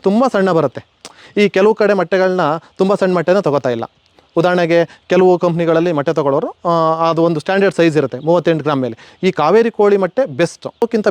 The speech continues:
ಬೆಸ್ಟ್ ಅಂದರೆ ಕಾವೇರಿ. ನನ್ನಲ್ಲಿ ಕಾವೇರಿ ಕೋಳಿನ ಕೊಡ್ತಾ ಇದ್ದೀವಿ.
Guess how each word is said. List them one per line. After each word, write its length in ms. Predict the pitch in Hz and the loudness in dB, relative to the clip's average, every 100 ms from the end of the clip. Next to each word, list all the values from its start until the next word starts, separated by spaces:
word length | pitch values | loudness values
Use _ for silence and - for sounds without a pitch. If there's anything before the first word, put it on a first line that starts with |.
| 160 | 0
ಬೆಸ್ಟ್ 220 | 170 - 196 | -2 -2 -2
ಅಂದರೆ 140 | 302 - _ 170 | -2 -8 _ 0
ಕಾವೇರಿ. 340 | 180 170 123 - _ _ _ - | 2 2 0 -10 _ _ _ -6
ನನ್ನಲ್ಲಿ 480 | 156 196 226 240 254 | -2 0 0 0 -2
ಕಾವೇರಿ 380 | - 160 185 190 | 0 2 2 2
ಕೋಳಿನ 340 | 165 165 208 | 0 0 -2
ಕೊಡ್ತಾ 240 | 151 127 | -4 -4
ಇದ್ದೀವಿ. 240 | 127 127 | -4 -4